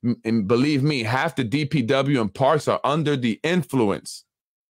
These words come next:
These are people from the city of Yonkers, people that are scared to speak out publicly. They're telling you this, folks. We need to listen.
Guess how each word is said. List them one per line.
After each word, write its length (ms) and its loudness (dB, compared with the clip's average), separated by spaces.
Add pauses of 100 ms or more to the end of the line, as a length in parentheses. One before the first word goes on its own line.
(1300)
These 240 0
are 100 4
people 500 2
from 220 -2
the 60 -2
city 320 -2
of 180 -2
Yonkers, 680 0 (580)
people 280 2
that 140 2
are 100 4
scared 460 -2
to 100 -6
speak 360 -4
out 260 0
publicly. 640 0 (840)
They're 140 4
telling 400 2
you 100 4
this, 380 0
folks. 580 0 (480)
We 160 4
need 200 2
to 200 2 (120)
listen. 640 0